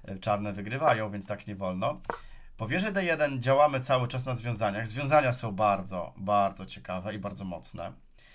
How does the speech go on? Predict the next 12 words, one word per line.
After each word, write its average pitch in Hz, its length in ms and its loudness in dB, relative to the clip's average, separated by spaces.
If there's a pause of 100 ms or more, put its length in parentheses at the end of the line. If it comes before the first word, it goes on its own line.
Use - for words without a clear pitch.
(360)
Tutaj 135 480 8
wieża 120 260 0
zagrała 104 400 0
na 98 80 -2
C 95 200 -6
osiem. - 260 -8
No 208 120 0
i 226 60 -6
to 190 120 -2
jest 185 180 -6
ruch 131 160 -10
niedokładny. 107 560 -6